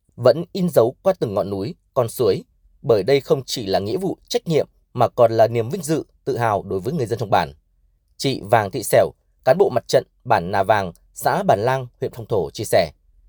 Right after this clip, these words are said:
để bản làng quê mình có được bình yên như hôm nay là công lớn nhờ bộ đội biên phòng đã tuyên truyền, phổ biến, giáo dục pháp luật bằng nhiều hình thức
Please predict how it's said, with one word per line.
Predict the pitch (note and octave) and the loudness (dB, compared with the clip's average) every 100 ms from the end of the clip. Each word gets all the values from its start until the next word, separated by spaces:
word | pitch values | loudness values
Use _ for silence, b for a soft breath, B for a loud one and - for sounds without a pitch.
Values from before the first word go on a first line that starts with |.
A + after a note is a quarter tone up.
| _ _ | _ _
để | - A2 | 0 2
bản | G#2+ | 4
làng | B2 A#2 | 2 0
quê | G#2+ F#3 | -2 -2
mình | C#3+ | -2
có | G#2 D#3+ | -2 -2
được | D3 | 0
bình | A2+ G#2 | -4 -2
yên | B2 A#2 | -4 -2
như | A#2+ | -6
hôm | B2 | -4
nay | A2+ A2 F2+ _ _ _ | -2 -2 -4 _ _ _
là | A#2 A2+ | 0 0
công | - E3 | 0 0
lớn | C#3 A#2 D3+ _ | 2 2 0 _
nhờ | A#2+ G#2 | -6 -4
bộ | F#2+ | -4
đội | - | -4
biên | D3+ | -4
phòng | D#3+ B2 F2 - | 0 0 0 -8
đã | F#2 C3+ | -6 -4
tuyên | G#3 | -4
truyền, | F3+ - A2+ F2 _ - | -4 -2 -2 -4 _ -2
phổ | A#2+ | 0
biến, | G2+ G#2+ C3+ _ _ | 2 0 -2 _ _
giáo | A2+ | -2
dục | A2 E3+ | 0 -2
pháp | G3+ | -2
luật | D3 - | -2 -2
bằng | - G2 | -6 -4
nhiều | G#2 | -6
hình | G#2+ F#2 | -6 -2
thức | G3+ | -4